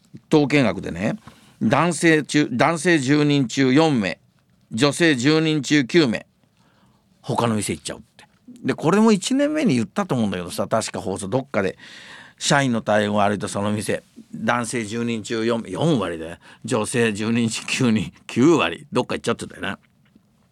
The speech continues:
で、まあ、相手が、その商談の時の相手がさ、まあ、部長課長っていうような時、どっちに対して注意を払うかっていう。大体役職が上だからって部長に注意払っちゃうじゃんね。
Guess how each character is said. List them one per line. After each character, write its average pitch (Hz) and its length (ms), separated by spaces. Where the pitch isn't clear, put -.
で、 185 80
ま 190 140
あ、 - 20
相 190 140
手 233 80
が、 170 280
そ 143 60
の 139 160
商 175 180
談 185 180
の 180 80
時 147 180
の 113 80
相 147 180
手 165 80
が 117 140
さ、 131 300
ま 127 120
あ、 123 40
部 117 140
長 127 180
課 123 140
長 123 180
っ 120 80
て 101 80
い 98 60
う 101 40
よ 104 60
う 101 40
な 95 100
時、 95 260
ど 120 320
っ 233 60
ち - 140
に 107 120
対 101 340
し - 80
て 127 180
注 107 300
意 87 100
を 78 60
払 90 240
う 82 80
か 95 120
っ 110 80
て - 80
い - 60
う。 - 60
大 131 300
体 147 200
役 120 180
職 117 200
が 110 180
上 104 120
だ 95 100
か 82 100
ら 69 80
っ - 20
て - 120
部 85 180
長 117 240
に 110 80
注 110 140
意 95 60
払 76 200
っ - 20
ち - 160
ゃ - 20
う 65 40
じ 65 60
ゃ 73 60
ん 82 80
ね。 80 160